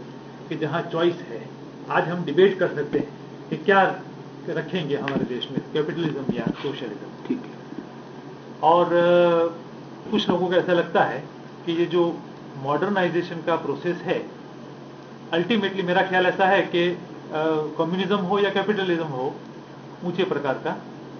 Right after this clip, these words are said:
Speaker 1: दोनों में मॉडर्नाइज होना हम चाहते हैं, ट्रेडिशनल सोसाइटी से छूटना चाहते हैं। और ऐसा लगता है कि ये कैपिटलिज्म जिस तरह से बिहेव करता है हमारे देश में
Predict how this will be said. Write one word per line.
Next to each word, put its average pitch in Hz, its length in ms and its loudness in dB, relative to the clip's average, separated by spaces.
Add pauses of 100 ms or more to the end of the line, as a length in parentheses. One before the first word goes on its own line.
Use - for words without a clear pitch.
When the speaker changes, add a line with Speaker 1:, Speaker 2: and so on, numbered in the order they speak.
Speaker 1:
दोनों 190 220 6
में 214 100 6
मॉडर्नाइज 180 500 2
होना 160 200 0
हम 160 140 0
चाहते 123 300 -2
हैं, 107 100 -10 (1200)
ट्रेडिशनल 175 400 0
सोसाइटी 156 440 -2
से 165 120 -4
छूटना 185 380 0
चाहते 110 300 -8
हैं। - 360 -6 (1200)
और 175 160 6
ऐसा 185 180 4
लगता 208 320 4
है 202 140 4
कि 196 120 -2
ये 190 120 0
कैपिटलिज्म 180 580 0
जिस 175 300 -4
तरह 190 160 2
से 196 120 0
बिहेव 160 340 2
करता 170 280 2
है 156 120 0
हमारे 143 220 -2
देश 120 300 -4
में 107 100 -12